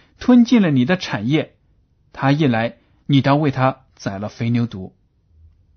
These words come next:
父亲对他说：“儿啊，你常和我同在，我一切所有的都是你的，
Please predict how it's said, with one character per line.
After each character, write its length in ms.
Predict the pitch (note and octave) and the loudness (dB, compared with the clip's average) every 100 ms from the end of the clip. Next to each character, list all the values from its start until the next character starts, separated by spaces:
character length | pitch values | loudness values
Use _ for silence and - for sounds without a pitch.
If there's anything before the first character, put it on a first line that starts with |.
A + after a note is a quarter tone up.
| _ _ _ _ _ | _ _ _ _ _
父 200 | _ B2+ | _ -10
亲 180 | A#2 A2 | -8 -8
对 140 | G#2 A2+ | -8 -10
他 160 | A#2 | -10
说 340 | - G#2+ - _ _ _ _ - _ _ _ _ - | -8 -8 -10 _ _ _ _ -20 _ _ _ _ -6
：“儿 180 | A2+ A#2 | -2 0
啊， 220 | G#2+ - _ _ _ _ _ _ _ _ | -2 -6 _ _ _ _ _ _ _ _
你 140 | - E3 | 0 0
常 300 | - D#3+ G#3 | 2 0 2
和 160 | F3 | 0
我 120 | E3 G#2+ | -2 -2
同 240 | - A2 | -4 -4
在， 300 | D3 B2 _ _ _ _ _ - | -4 -6 _ _ _ _ _ -2
我 160 | F3+ F3 | 4 6
一 160 | G#3 | 6
切 220 | B3 C#4 | 6 2
所 300 | G3 - D#3+ | 2 0 2
有 160 | G#3+ C3 | 4 4
的 120 | B2 | 0
都 220 | - D3+ | 0 -2
是 140 | D#3 C#3+ | 0 -2
你 160 | A#2 G#2+ | -4 -6
的， 200 | G#2 | -14